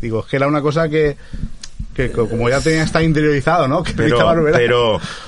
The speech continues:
Speaker 2: yo hago, voy un poco más a la reflexión, es decir, la gente que lo haya hecho mal, pues existen, gra-, eh, nos, tenemos un Estado de Derecho y existen los mecanismos que están funcionando,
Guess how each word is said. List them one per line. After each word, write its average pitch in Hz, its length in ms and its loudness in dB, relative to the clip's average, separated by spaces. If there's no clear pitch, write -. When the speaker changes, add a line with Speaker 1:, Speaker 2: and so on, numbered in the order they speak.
Speaker 2:
yo 143 320 0
hago, 151 220 0
voy 151 300 0
un 143 160 -2
poco 139 180 0
más 135 200 0
a - 20 0
la 139 80 0
reflexión, 107 540 -2
es 98 80 -2
decir, 90 420 -4
la 78 200 -6
gente 117 320 -4
que 123 120 -2
lo 123 80 0
haya 123 100 0
hecho 123 220 -2
mal, 151 320 0
pues 90 240 -6
existen, 123 560 -6
gra-, 87 380 -8
eh, 85 380 -2
nos, 85 180 -4
tenemos 107 300 -2
un 123 80 0
Estado 117 240 -2
de 117 80 0
Derecho 139 320 -2
y 139 60 0
existen 107 360 -2
los 107 120 -2
mecanismos 98 500 -2
que 90 80 -6
están 110 200 -4
funcionando, 165 600 0